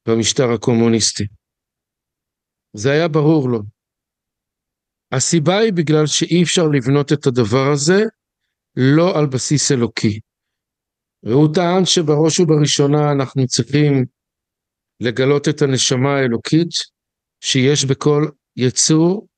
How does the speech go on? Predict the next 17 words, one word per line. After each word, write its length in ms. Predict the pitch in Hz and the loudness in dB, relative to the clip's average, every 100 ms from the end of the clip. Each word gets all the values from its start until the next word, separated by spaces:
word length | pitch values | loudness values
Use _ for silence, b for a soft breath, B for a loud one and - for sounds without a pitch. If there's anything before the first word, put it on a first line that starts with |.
| _ _ _ _ | _ _ _ _
כל 220 | - 143 | -2 0
אדם, 500 | 143 123 147 160 202 190 _ _ _ _ _ _ _ _ _ _ _ - | 0 0 -2 -2 -6 -10 _ _ _ _ _ _ _ _ _ _ _ -16
ולעשות 1900 | 113 110 185 156 113 104 _ _ _ _ _ _ _ - 123 127 - 165 | -8 -2 0 0 -4 -12 _ _ _ _ _ _ _ -8 -6 -2 0 0
עבודה 420 | 165 139 143 160 165 | 0 -2 0 0 -2
עצומה 720 | 139 139 - 156 147 131 139 196 208 _ _ _ _ _ _ _ - | -4 -4 0 2 2 2 -2 -6 -12 _ _ _ _ _ _ _ -10
בעניין 560 | 110 139 135 147 156 | -2 2 2 2 0
של, 520 | 143 - 151 139 127 123 | 0 0 2 0 0 0
אה, 360 | 120 117 113 113 _ - | 0 0 0 -4 _ -6
"ואהבת 360 | 123 135 - | -2 -2 -2
לרעך 440 | 143 131 123 120 131 127 | 0 0 0 -2 -4 -2
כמוך". 380 | 113 113 123 185 220 _ _ _ _ _ _ _ _ _ _ _ _ _ _ _ _ _ _ - | 0 0 0 0 -2 _ _ _ _ _ _ _ _ _ _ _ _ _ _ _ _ _ _ -8
העבודה 480 | 147 151 160 175 220 | -4 0 0 2 0
הזאת, 520 | 208 156 202 208 180 | -2 0 2 2 2
יש 200 | 175 160 | 0 0
בה 100 | 156 | 0
"סור 340 | - - 180 | 0 2 2
מרע 320 | 170 151 143 | 4 2 2